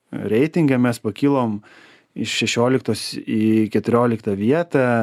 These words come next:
Tikrai labai aukšta vieta, dar niekada tokio aukšto vieto nebuvom. Aplenkėm tiek ir estus, <laughs> tos pačius, su kuriais visą laiką lyginam, lyginamės, tą pačią Airiją, kur irgi dažnai mum, e,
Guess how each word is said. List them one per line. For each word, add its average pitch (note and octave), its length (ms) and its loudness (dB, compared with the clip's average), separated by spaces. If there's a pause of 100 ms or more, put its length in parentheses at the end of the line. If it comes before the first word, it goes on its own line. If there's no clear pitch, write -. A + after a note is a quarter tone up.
(240)
Tikrai A#2 400 0
labai A2+ 320 -2
aukšta C3+ 320 0
vieta, A2+ 240 0
dar A#2 240 0
niekada G#2+ 460 -2 (340)
tokio G#2+ 260 -4
aukšto A2 220 -6
vieto A#2 240 2
nebuvom. A2 460 0 (340)
Aplenkėm G#2 720 0
tiek A#2 320 0
ir G2+ 140 -4 (100)
estus, - 320 -6 (280)
<laughs> - 40 -6
tos B2 160 -2
pačius, - 320 -2
su C3 80 -2
kuriais B2 320 0
visą B2 240 0
laiką C3 280 0
lyginam, B2+ 520 0 (540)
lyginamės, A#2 500 2
tą A2+ 160 0 (160)
pačią A#2 320 0
Airiją, C3+ 560 0
kur C3 160 0
irgi C3+ 240 2
dažnai B2 320 2
mum, A#2 240 0
e, A#2+ 220 -6